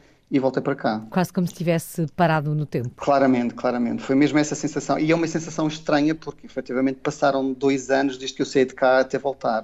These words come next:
Speaker 2: Décio, em termos profissionais, portanto, já sabemos que é arquiteto. Falou-nos aí de uma tecnologia, não sei se é tecnologia, se pode chamar assim, hum,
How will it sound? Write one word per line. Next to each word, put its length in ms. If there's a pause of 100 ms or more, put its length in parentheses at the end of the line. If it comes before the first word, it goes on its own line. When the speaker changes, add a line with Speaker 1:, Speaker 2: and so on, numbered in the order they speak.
(140)
Speaker 2:
Décio, 600
em 140
termos 460
profissionais, 1040
portanto, 180
já 100
sabemos 400
que 240
é 140
arquiteto. 680 (220)
Falou-nos 500
aí 200
de 100
uma 800 (100)
tecnologia, 920
não 80
sei 160
se 100
é 20
tecnologia, 540
se 160
pode 240
chamar 320
assim, 340 (380)
hum, 680